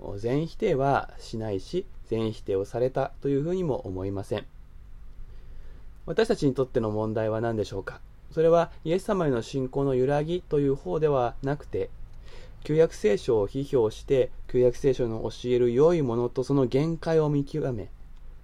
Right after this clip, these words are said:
えー、そしてイエス様が来られたという事実に照らして、旧約聖書を読んでいく、その力をつけるということです。これができないと、やはり私たちも初歩止まりで、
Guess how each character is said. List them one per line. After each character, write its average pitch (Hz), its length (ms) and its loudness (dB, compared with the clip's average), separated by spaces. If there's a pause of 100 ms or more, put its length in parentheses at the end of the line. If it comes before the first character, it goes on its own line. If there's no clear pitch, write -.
(280)
え - 160 -8
ー、 - 20 -10
そ 165 140 -8
し - 80 -12
て 165 200 4
イ 165 60 0
エ 170 80 0
ス - 40 -12
様 160 160 0
が 139 80 2
来 175 160 0
ら 196 80 -2
れ 180 120 -2
た 190 160 2
と 165 100 -2
い 143 40 6
う 131 100 8
事 143 100 0
実 139 220 0
に 104 60 -2
照 131 120 0
ら 139 120 2
し - 80 -10
て、 170 260 2 (180)
旧 143 120 0
約 151 160 2
聖 185 120 4
書 131 140 2
を - 20 6
読 175 220 4
ん 170 40 0
で 131 180 2
い 110 60 -2
く、 139 300 4
そ 151 120 -2
の 165 100 2
力 185 280 4
を 139 80 6
つ - 120 -8
け 147 120 8
る 120 120 6
と 110 100 2
い 107 100 0
う 98 60 -2
こ 104 100 -2
と 107 100 0
で 95 120 2
す。 - 160 -14 (520)
こ 127 100 -2
れ 143 100 6
が 147 80 4
で 143 120 4
き 170 80 0
な 160 120 0
い 143 80 0
と、 147 80 4
や 151 100 4
は 208 140 -4
り 214 80 2
私 160 240 2
た 160 80 -6
ち 156 100 -4
も 156 120 0
初 151 120 -2
歩 151 80 2
止 151 120 4
ま 143 120 2
り 110 100 0
で、 160 220 2